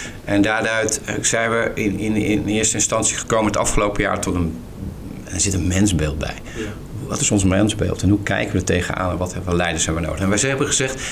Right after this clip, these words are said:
Speaker 1: "We stoppen met het managen van mensen." Dat werkt nooit, want we willen niet gemanaged worden.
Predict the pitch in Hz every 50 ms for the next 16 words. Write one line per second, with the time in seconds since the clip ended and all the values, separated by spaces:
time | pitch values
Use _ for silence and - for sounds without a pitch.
0 | - - 107 104 - - - 120 95 - - 117 110 98 90 92 95 110 131 131
1 | - - 90 87 87 85 95 67 - - - - - - - - - - - -
2 | - - - - - - - - - - - - - - - - - - - -
3 | - - - - - - - - - - - - 82 71 - - - - - -
4 | - - - - - 90 82 80 - 95 95 92 - 85 - - - - - -
5 | - - - - - - - - -